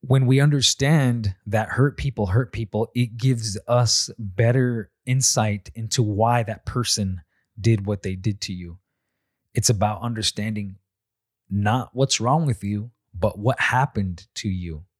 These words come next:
to cause you to act this way. Because we know that humans are born with love, humans are born with compassion, born with sympathy.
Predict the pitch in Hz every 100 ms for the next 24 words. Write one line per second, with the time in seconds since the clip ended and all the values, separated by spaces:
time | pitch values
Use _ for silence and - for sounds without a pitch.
0 | _ - - 107 _ _ - - 113 117
1 | - 110 98 - 110 117 - 101 92 -
2 | 69 76 - 107 98 117 117 123 160 143
3 | 123 92 - 170 180 120 98 104 131 120
4 | 98 101 95 92 - 120 127 117 95 117
5 | 113 104 95 - 107 117 117 107 101 95
6 | 101 92 - 110 113 76